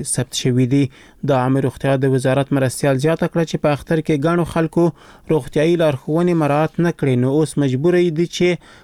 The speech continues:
په ښارونو کې تر یوې مودې پورې قرنطین عملي کړي. ښایي دا قرنطین د شنبې له ورځې پلی شي او بیا وروسته له یوې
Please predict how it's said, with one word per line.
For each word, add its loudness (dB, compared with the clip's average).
په 0
ښارونو 0
کې 0
تر 0
یوې 2
مودې 2
پورې 0
قرنطین 0
عملي 0
کړي. 2
ښایي 0
دا 0
قرنطین 0
د 0
شنبې 0
له 2
ورځې 0
پلی 2
شي 0
او 0
بیا 2
وروسته -2
له 2
یوې 2